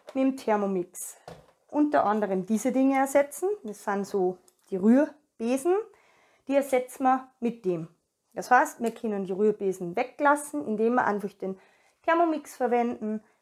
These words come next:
den Rühraufsatz oder Schmetterling nennen wir sie eben auch, äh, aufs Messer setzen und mit dem eben zum Beispiel Sahne schlagen, Eiweiß schlagen, Vanillesoße wird damit auch aufgeschlagen, Cremen werden zubereitet.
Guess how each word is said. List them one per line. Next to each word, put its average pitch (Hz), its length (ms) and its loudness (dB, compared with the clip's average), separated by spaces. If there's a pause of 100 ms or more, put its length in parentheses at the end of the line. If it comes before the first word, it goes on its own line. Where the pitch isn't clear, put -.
(280)
den 202 300 0 (160)
Rühraufsatz 247 920 2
oder 190 160 -4
Schmetterling 262 600 -4
nennen 233 200 -2
wir 233 100 -2
sie 233 180 -8
eben 214 240 -2
auch, 214 180 0 (640)
äh, 208 280 6 (140)
aufs - 260 -10
Messer 277 300 -2
setzen 220 540 -4 (260)
und 269 80 0
mit 262 220 2
dem 226 240 0
eben 214 360 -2 (200)
zum 269 200 0
Beispiel 214 500 2
Sahne 233 380 -4
schlagen, 196 600 -2 (140)
Eiweiß 202 380 0
schlagen, 180 560 -4 (220)
Vanillesoße 226 840 0
wird 202 200 -2
damit 202 320 -2
auch 208 180 -2 (520)
aufgeschlagen, 196 640 -2
Cremen 277 460 0
werden 220 200 0
zubereitet. 196 840 -2